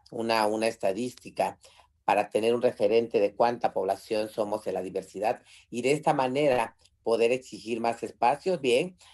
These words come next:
también clausurando simbólicamente el inegi en su momento, bueno,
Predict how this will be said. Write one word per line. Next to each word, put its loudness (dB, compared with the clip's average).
también 2
clausurando 2
simbólicamente 0
el -4
inegi -6
en -12
su -10
momento, -4
bueno, -2